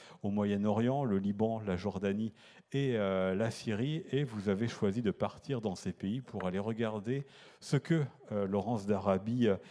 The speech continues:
y, euh, avait vu, pour raconter, euh, ces édifices dans leur histoire et aussi comment ils ont traversé, euh, le temps, entre le temps de Laurence et le temps d'aujourd'hui. Et parmi ceux-ci, le fameux crack,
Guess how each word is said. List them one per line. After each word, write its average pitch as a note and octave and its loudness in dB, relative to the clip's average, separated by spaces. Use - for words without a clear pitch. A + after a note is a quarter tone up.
y, A#2 2
euh, G2 2
avait A2+ 2
vu, G#2+ 2
pour G#2 -2
raconter, A#2+ 0
euh, G2 2
ces A2 -2
édifices B2 -4
dans A2 -4
leur A2 -2
histoire A#2+ -2
et A#2 -4
aussi - -6
comment A2+ -2
ils A#2 -4
ont G#2 -4
traversé, G#2 -6
euh, F#2 -4
le A2+ 4
temps, A2+ -2
entre A2 -4
le G2 -2
temps G#2 -8
de G#2 -4
Laurence F#2+ -4
et G2+ -6
le F2+ -4
temps A2+ -8
d'aujourd'hui. G2 -4
Et G#2+ -6
parmi F2 -6
ceux-ci, C3 -10
le A2+ 0
fameux G2 0
crack, - -4